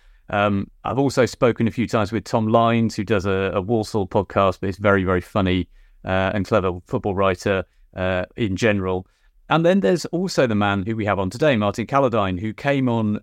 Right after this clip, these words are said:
a few years ago with James Cave to discuss their book,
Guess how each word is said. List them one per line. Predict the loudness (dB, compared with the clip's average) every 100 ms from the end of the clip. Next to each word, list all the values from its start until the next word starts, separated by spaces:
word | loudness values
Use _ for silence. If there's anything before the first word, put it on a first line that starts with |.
| -10
a |
few | -6 -2
years | 0 -2
ago | 0 -2
with | 0
James | 0 -2
Cave | -2 0 0 -2
to | -6
discuss | -10 -4 -4 -4 -12 -16 _ _ _
their | -2 0
book, | 0 0 -4